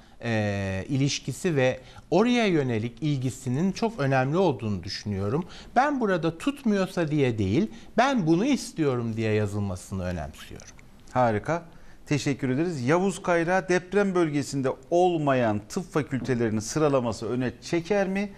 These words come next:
Speaker 2: Kritik ve güzel bir soru sevgili Yavuz. Ee, geçen yılki o bilgisayar ve yazılım mühendisi fırtınası bu yılda devam ediyor. Yani gelen her on öğrencinin yaklaşık altı ile yedi civarı, Ankara bazlı tabii ben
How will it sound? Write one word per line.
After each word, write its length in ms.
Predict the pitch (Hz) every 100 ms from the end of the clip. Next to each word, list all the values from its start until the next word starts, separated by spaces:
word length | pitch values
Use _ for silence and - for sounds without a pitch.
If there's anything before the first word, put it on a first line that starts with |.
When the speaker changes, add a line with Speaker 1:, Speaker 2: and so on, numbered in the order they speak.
| - - - -
Speaker 2:
Kritik 440 | - 226 233 247 202
ve 60 |
güzel 420 | 165 160 196 196
bir 60 | 165
soru 240 | 143 135
sevgili 720 | 110 143 127 127 123 113 113 117
Yavuz. 460 | 127 151 202 - - - - - -
Ee, 280 | 113 113 113
geçen 300 | 127 143 202
yılki 360 | 220 220 208 196
o 200 | 175 135
bilgisayar 560 | 147 160 156 196 196 175
ve 60 |
yazılım 400 | 139 143 160 185
mühendisi 680 | 180 165 160 143 - 139 127
fırtınası 760 | - - 151 - 202 180 208
bu 100 | 190
yılda 260 | 202 180 226
devam 280 | 208 202 156
ediyor. 280 | 101 95 85 - - - -
Yani 260 | 156 180 165
gelen 280 | 190 208
her 200 | 190 208
on 180 | 226 214
öğrencinin 560 | 202 185 170 165 170 185
yaklaşık 460 | 175 175 180 - -
altı 500 | 147 160 160 175 185
ile 240 | 151 147 135
yedi 260 | 156 170 139
civarı, 320 | 131 117 107
Ankara 460 | 139 156 151 123 104
bazlı 240 | 101 90
tabii 280 | - 95 87
ben 140 | 80